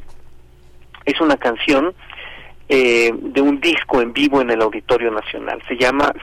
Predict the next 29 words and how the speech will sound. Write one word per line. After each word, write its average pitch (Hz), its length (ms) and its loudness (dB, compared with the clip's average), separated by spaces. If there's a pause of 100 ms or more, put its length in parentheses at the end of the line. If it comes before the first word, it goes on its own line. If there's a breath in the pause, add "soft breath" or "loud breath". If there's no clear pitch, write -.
Se 127 140 2
Vende 135 320 2
Mi 117 160 -6
País. 110 320 -2 (600 loud breath)
Y 330 160 0
es 403 120 2
una 214 160 4
edición, 165 540 -2 (280)
es, 285 200 0 (160)
esto 370 240 -2
es - 100 -8
interesante, 143 960 -2 (800 loud breath)
de, 196 340 2 (160)
también 170 400 -2
de 220 100 2
las 156 220 -4
marcas 196 460 -2
que 147 100 -6
tuvieron 151 380 -2
que 147 140 0
darse 131 460 -2
alternativamente 135 1300 -2
en 127 180 -6
este 123 480 0
medio 123 640 -2
social 117 440 -2
mexicano, 101 640 -12
¿no? 143 180 -2 (560 loud breath)
Es, 131 260 2